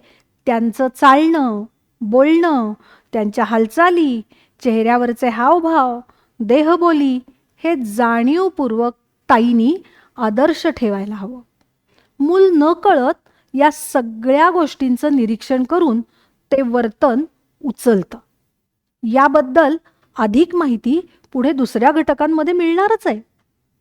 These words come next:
भौतिक वातावरणाचं संघटन हा पुढचा घटक. मुळातच कोणतंही काम आखीव रेखीव केलं की त्याचं संघटित स्वरूप असतंच. म्हणजे मुलाच्या अध्ययन प्रक्रियेसाठी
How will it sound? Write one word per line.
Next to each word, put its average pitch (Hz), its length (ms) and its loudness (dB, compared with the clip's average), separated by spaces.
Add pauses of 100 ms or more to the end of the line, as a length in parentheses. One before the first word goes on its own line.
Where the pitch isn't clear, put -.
(540)
भौतिक 302 420 2
वातावरणाचं 254 760 0
संघटन 233 680 -2 (640)
हा 269 140 4 (280)
पुढचा 294 320 2
घटक. 202 320 -10 (560)
मुळातच 269 680 2 (480)
कोणतंही 320 600 2 (100)
काम 240 320 2 (300)
आखीव 285 360 0
रेखीव 247 400 -2 (100)
केलं 277 360 0 (400)
की 302 160 -4
त्याचं 277 260 0
संघटित 233 580 -2
स्वरूप 226 420 -6
असतंच. - 480 -10 (500)
म्हणजे 233 480 0 (440)
मुलाच्या 254 800 0 (160)
अध्ययन 254 520 0
प्रक्रियेसाठी 262 880 -2